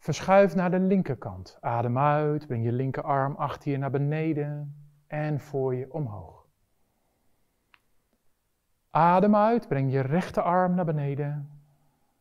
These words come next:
Adem in, breng je rechterarm omhoog.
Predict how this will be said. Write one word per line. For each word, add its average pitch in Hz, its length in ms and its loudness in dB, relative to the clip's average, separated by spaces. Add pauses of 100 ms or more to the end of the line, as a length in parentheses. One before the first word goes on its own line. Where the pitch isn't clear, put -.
Adem 135 340 0
in, 170 320 0
breng 127 180 -4
je 123 80 -4
rechterarm 135 760 -6
omhoog. 104 580 -8